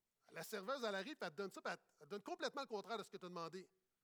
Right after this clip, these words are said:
Tu dis, « Mais c'est pas ça que j'ai demandé. » Elle va dire, « Oui, mais c'est comme ça que le cuisinier voulait les faire. » Là, mais c'est parce que c'est, c'est, c'est moi qui paye, c'est, je veux que ce soit selon ma volonté.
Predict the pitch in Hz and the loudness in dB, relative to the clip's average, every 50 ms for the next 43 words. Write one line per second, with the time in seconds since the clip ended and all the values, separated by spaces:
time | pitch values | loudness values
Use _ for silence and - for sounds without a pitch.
0 | _ _ _ _ _ - 151 175 196 185 - - 196 - 277 202 214 196 196 180 | _ _ _ _ _ -12 -6 -2 -2 -2 -2 -2 -6 -4 -2 -2 -2 0 2 0
1 | 180 233 226 202 185 170 147 185 196 208 285 285 226 - - 202 - - 269 240 | 0 0 0 0 0 0 0 -2 -2 0 0 0 0 0 0 -2 -2 2 2 2
2 | 220 - - 254 254 - 196 170 - 190 165 139 151 180 190 214 196 165 170 175 | 2 0 -6 -8 -6 -6 -6 -8 -8 -8 -10 -8 -8 -6 -6 -8 -8 -6 -6 -6
3 | 170 160 139 - 165 165 160 147 - - _ _ _ _ _ _ _ _ _ _ | -6 -6 -4 0 2 2 2 0 -4 -8 _ _ _ _ _ _ _ _ _ _
4 | _ _ _ _ _ _ _ _ _ _ _ _ _ _ _ _ _ - 226 254 | _ _ _ _ _ _ _ _ _ _ _ _ _ _ _ _ _ 0 2 4
5 | 240 196 - 208 185 - - 196 - - 185 - - - - 175 - - - 185 | 2 2 2 -2 -4 -2 -2 -2 -2 -4 -6 -10 -10 -12 -12 -12 -8 -6 -4 -2
6 | 180 202 247 240 - - - 240 240 240 - - 190 - - _ - 135 120 127 | 0 2 0 0 -2 -2 2 2 2 2 2 0 -6 -8 -10 _ -20 -16 -12 -8
7 | 143 202 226 - - 202 165 - 214 214 - - 190 185 202 208 185 170 151 175 | -4 -4 -4 -4 -4 -6 -4 -2 -2 -2 -2 0 0 2 2 2 2 0 0 0
8 | 175 170 160 147 - - 247 277 - | -2 -2 -2 -4 -4 -4 -4 -4 -4